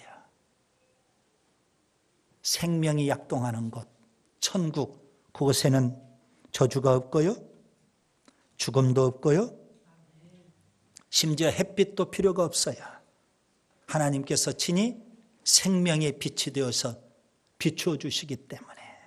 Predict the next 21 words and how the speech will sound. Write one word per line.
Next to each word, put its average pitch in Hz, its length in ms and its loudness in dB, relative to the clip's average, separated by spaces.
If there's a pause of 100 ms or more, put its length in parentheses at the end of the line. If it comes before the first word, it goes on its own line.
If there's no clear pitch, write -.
(600)
생명이 214 680 2
충만한 147 640 -4
곳, - 160 -18 (800)
천국이에요. - 760 -6 (760)
그곳에서 190 580 2
우리가 160 460 0 (340)
하나님의 151 500 0
종이 135 520 0 (420)
영생 135 460 0
복락을 123 640 -2 (320)
누리는 156 460 0
거 151 80 -4
아니겠습니까? 135 920 -6 (440)
그런데 143 300 0
여러분, 160 500 2
영생 160 400 -2
복락은 175 580 0 (640)
천국에서만 240 800 0
누리는 165 380 -2
게 160 80 -2
아니에요. 135 600 -8